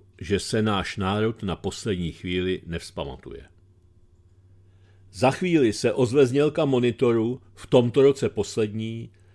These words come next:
takže za okamžik znovu nashledanou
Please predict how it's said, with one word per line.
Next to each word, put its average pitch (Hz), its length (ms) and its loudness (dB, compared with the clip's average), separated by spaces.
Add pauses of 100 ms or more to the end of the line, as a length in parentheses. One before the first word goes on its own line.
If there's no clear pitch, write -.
(160)
takže 117 300 4
za 123 220 2
okamžik 107 600 -4
znovu 101 460 0
nashledanou 117 840 -2